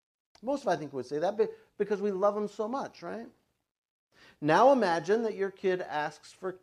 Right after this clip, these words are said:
candy for breakfast, lunch, and dinner. And then they ask for candy for snacks, and they ask to have candy before they go to bed. You hear them,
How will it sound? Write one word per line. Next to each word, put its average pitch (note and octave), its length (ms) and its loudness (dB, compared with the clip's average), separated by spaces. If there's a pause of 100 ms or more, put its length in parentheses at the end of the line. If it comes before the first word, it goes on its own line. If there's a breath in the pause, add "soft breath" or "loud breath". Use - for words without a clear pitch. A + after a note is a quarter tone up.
(200)
candy G3+ 420 -2
for E3 180 -4
breakfast, D3 580 0
lunch, C3 380 -8
and C3+ 80 -10
dinner. C3+ 340 -2 (640 soft breath)
And F3+ 80 0
then F#3 80 4
they F#3+ 120 2
ask F3+ 180 2
for F#3 120 -4
candy D#3 360 -4
for D#3+ 140 -10
snacks, F#3 420 -6
and F3 100 -4
they E3+ 100 -4
ask E3+ 260 -4
to E3+ 100 -12 (240)
have D#3 340 -6
candy D3 320 -4
before C#3 320 -6
they C#3 100 -4
go C#3+ 160 4
to C#3+ 80 2
bed. C3 320 4 (1500)
You D3+ 180 -4
hear C#4 280 -2
them, B3 360 2